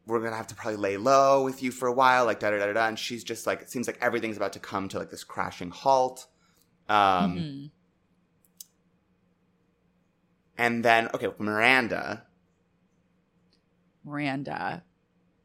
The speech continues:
Speaker 2: TikTok famous. She's at home filming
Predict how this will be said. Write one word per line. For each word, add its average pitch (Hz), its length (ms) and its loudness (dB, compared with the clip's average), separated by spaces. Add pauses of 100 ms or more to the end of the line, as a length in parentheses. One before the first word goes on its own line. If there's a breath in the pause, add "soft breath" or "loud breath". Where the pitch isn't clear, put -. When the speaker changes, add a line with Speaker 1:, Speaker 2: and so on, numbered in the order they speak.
(140)
Speaker 2:
TikTok 170 540 -4
famous. 123 480 -6 (340)
She's 202 340 -8
at 247 120 -4
home 151 680 -6 (880)
filming 160 880 -8